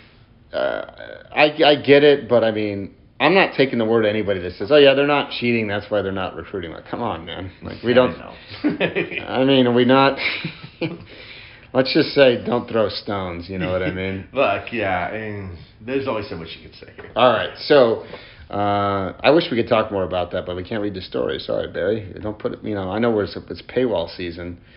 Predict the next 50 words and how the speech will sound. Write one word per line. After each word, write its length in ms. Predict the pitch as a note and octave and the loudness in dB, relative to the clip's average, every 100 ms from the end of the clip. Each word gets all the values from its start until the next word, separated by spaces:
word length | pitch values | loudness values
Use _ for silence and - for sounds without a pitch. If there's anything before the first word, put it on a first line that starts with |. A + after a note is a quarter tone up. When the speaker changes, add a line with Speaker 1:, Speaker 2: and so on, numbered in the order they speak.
| - - - - | -20 -20 -20 -14
Speaker 1:
Um, 600 | F#2 F2+ F#2 F#2 F2 E2 - | -10 -8 -6 -6 -8 -12 -6
Speaker 2:
You 80 | D#3 | -2
know, 80 | |
I 60 | C#4 | -2
have 200 | G3+ G#3 | 0 -4
a 60 | F#3+ | -4
subscription, 580 | F#2 - G#2 G2+ - | -12 -12 -12 -12 -10
I 80 | G2 | -10
just 140 | F2+ F2+ | -10 -12
don't 140 | D#2+ | -14
know 80 | D2 | -14
my 140 | C#2 | -16
login. 440 | - - - D#2 F2 - _ - - | -14 -14 -16 -18 -20 -20 _ -8 4
Speaker 1:
Oh, 100 | B2+ | 4
you 180 | B2 A2+ | 6 6
do 100 | F3+ | 6
have 180 | B3 A#3+ | 6 2
to 100 | A#2 | -2
the 80 | |
Miami 280 | A2+ A#2+ D3 | 2 2 2
Herald? 300 | C3+ D#3 G#3 | 2 2 0
Speaker 2:
Yeah, 220 | E2+ D2 | -4 -8
Speaker 1:
Look 80 | G3+ | -4
Speaker 2:
'cause 80 | F3 | -2
Speaker 1:
at 20 | |
Speaker 2:
I 20 | |
Speaker 1:
you. 160 | - E3+ | 0 0
Speaker 2:
have, 120 | - | -2
I 60 | G#2+ | -6
have 120 | G2 F2 | -8 -8
a 20 | |
print 160 | A2 | -12
subscription, 460 | - - - - E2+ | -16 -18 -18 -16 -18
so 120 | - D#2+ | -16 -12
I 100 | D#2+ | -12
assume 380 | - - C3+ | -12 -12 -10
I 60 | F#2+ | -8
have 140 | E2+ C#2+ | -8 -8
access 500 | E2+ - C2+ C2 - _ _ - _ | -10 -12 -18 -20 -20 _ _ -20 _
Speaker 1:
Man, 340 | - - B2 E2+ | -12 -4 -2 -2
Speaker 2:
online. 360 | F2 G2 D#2+ G2 | -4 -6 -10 -16
Speaker 1:
<laughs> 80 | - | -10
look 160 | C#3 D#3+ | -8 -4
at 60 | |
you, 340 | A#2+ A2+ F#2+ - - | -2 -2 -4 -8 -12
the 80 | |
supporting 460 | F2+ - - G2 F#2 | -10 -10 -4 -4 -2
local 260 | F2 - E2+ | -6 -8 -10
businesses. 560 | F2 E2+ E2+ F2 E2 | -10 -10 -12 -12 -14
Speaker 2:
Yeah. 280 | E2+ F2+ G2 | -14 -12 -14